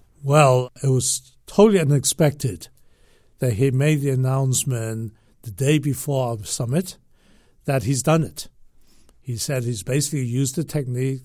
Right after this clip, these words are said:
and made CRISPR babies. What that means is that he actually went on and edited the embryo, the genome of an embryo, which resulted in pregnancy that led to two babies, twins.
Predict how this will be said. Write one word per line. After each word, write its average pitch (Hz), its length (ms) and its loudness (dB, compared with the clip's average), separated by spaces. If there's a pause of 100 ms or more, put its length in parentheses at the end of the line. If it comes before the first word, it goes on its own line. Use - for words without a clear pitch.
(100)
and 120 200 -6
made 123 280 -4
CRISPR 151 420 2
babies. 110 540 -2
What 143 140 -4
that 127 180 -2
means 175 420 0
is 131 200 -4
that 120 240 -6
he 135 140 -2
actually 139 280 -4
went 139 260 -2
on 139 320 -2 (540)
and 131 240 -2
edited 143 340 -2
the 127 460 -2
embryo, 127 640 -2 (640)
the 120 80 -4
genome 151 360 4
of 117 140 -4
an 127 100 0
embryo, 139 540 0 (340)
which 143 260 0
resulted 131 580 0 (380)
in 120 320 -6 (440)
pregnancy 143 800 -2 (520)
that 127 160 -4
led 127 280 -4
to 120 220 -4
two 185 260 0
babies, 120 380 -2
twins. - 640 -4